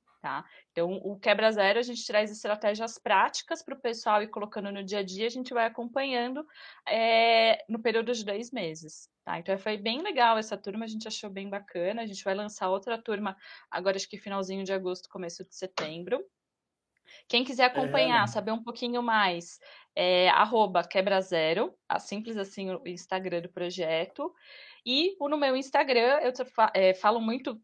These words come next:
Speaker 1: sobre tudo que a gente conversou aqui, lá eu também converso bastante, que é Nutri Mariana Jacob, também é super <laughs> simples. Não tem
Speaker 2: Como tá aí na
Speaker 1: muito,
Speaker 2: etiquetinha
Speaker 1: só tem
Speaker 2: dela,
Speaker 1: que
Speaker 2: vamos
Speaker 1: tá
Speaker 2: pôr
Speaker 1: aqui.
Speaker 2: até,
Speaker 1: Exatamente.
Speaker 2: vamos pôr até grandinho aqui, cadê a Mariana? Aqui, ó,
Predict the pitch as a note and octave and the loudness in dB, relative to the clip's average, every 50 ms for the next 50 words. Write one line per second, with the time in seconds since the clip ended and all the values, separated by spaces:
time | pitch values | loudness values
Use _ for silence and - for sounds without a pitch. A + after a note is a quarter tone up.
0 | _ _ - - - A3 A3 A3 - E4+ G#4 G#4 G#4+ F#4 D4+ D4 C#4 - C4+ A#3+ | _ _ -4 -2 -2 0 0 -2 0 2 2 4 4 2 2 2 0 0 2 2
1 | A#3 A#3+ A#3+ - G#3+ G3+ G3+ - - C#4+ D4 D4+ C4 A3+ A3+ A3+ A#3 B3 B3+ C4+ | 2 2 2 2 0 -2 -2 -4 -4 -4 -2 0 2 4 4 4 4 4 0 -2
2 | B3 B3 A#3+ A#3+ A#3+ G#3+ G#3+ G#3 G#3+ G#3+ - G#3 A3 B3 B3+ - - - A3 G#3 | -6 -6 -4 -4 -2 0 2 2 0 0 -2 -2 -2 -2 -2 -4 -4 -2 0 0
3 | G#3+ B3+ D#4 - - - - D4 C4+ C4+ C4 C#4+ C#4+ - F4 F4+ E4+ D4+ D#4+ E4 | 0 -2 -4 -8 -10 -4 -2 -2 -2 0 -2 -4 -2 -2 0 0 2 2 2 2
4 | E4 E4 D#4+ E4+ F#4 F#4 - A3 G3 F#3 F#3+ - G#3 G#3 G#3+ A3 A3 A3 A#3 A3 | 2 0 0 0 0 2 4 4 4 2 0 -4 -6 -4 -4 -4 -4 -4 -6 -6
5 | - C4 B3+ - - A3+ A3 - - G#3+ - - - - G#3+ A3 - - - - | -6 -6 -6 -6 -10 -14 -12 -10 -10 -12 -12 -12 -10 -10 -10 -10 -10 -16 -20 -20
6 | _ _ - G#3 G#3 - _ - - - _ - G3 F#3+ - - G#3 F#3+ G3+ A#3 | _ _ -14 -14 -14 -14 _ -20 -20 -20 _ -12 -10 -10 -4 6 8 10 10 10
7 | A3+ G3 G#3+ G#3 G#3 G3+ G3+ G3+ G#3 G3 F#3+ - - G#3 G3 - - F#3 G3 G3 | 10 10 10 12 12 12 12 12 12 12 10 8 6 4 4 4 4 6 6 6
8 | F3+ - F3+ F#3+ G3+ F#3+ D#3 C3+ E3+ F#3 C#4 C#4+ G3 F#3 F#3 - F3 G3 G3+ F#3+ | 8 10 10 10 10 10 8 8 6 6 8 8 8 10 8 8 10 10 10 10
9 | - - - - - _ _ _ - F3 F3 E3+ - _ G#3+ A3+ F3 F3+ F3+ F3+ | 8 6 0 -8 -18 _ _ _ -12 -10 -10 -10 -10 _ -4 0 0 2 6 8
10 | F#3 F#3 F3+ E3+ - G3+ G3+ F#3+ G3 F#3+ F3+ E3 D#3+ D#3 D#3 E3+ F3 E3 D#3 D3+ | 10 10 10 8 10 10 10 10 10 8 6 6 6 2 2 2 2 2 2 2
11 | - G#3+ G#3+ G#3 G#3 F#3+ F#3 F3+ F#3 F3+ F3 F3 F3 F#3+ G3+ G3+ G3+ G3 G3+ G3+ | 4 4 4 6 6 4 6 6 4 4 4 2 4 6 8 8 10 8 8 6
12 | G3+ D#3+ - - - A3+ A3+ G3 C#3+ B2 A#2+ | 4 0 -8 -2 0 4 6 6 6 4 0